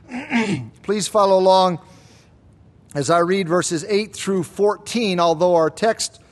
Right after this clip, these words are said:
will be verses twelve through fourteen, but I'll back up to verse eight to begin reading so we get the flow and context in our minds.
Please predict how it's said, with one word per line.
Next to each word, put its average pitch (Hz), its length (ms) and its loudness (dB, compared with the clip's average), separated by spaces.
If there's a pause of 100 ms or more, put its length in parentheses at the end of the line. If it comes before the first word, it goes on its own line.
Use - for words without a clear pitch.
(320)
will 151 120 -2
be 156 200 0
verses 147 500 -2
twelve 175 500 0
through 131 220 -6
fourteen, 139 440 -6
but 143 100 0
I'll 143 140 2
back 175 300 -2
up 160 140 -2
to 156 100 -6
verse 147 300 -2
eight 160 160 -2
to 160 60 -10
begin 143 300 -6
reading 147 360 -2 (420)
so - 180 -4
we 143 140 -2
get 143 260 -2
the 127 200 -2 (260)
flow 147 420 0
and 127 140 -6
context 139 600 -6
in 123 100 -6
our 117 120 -4
minds. 117 540 -6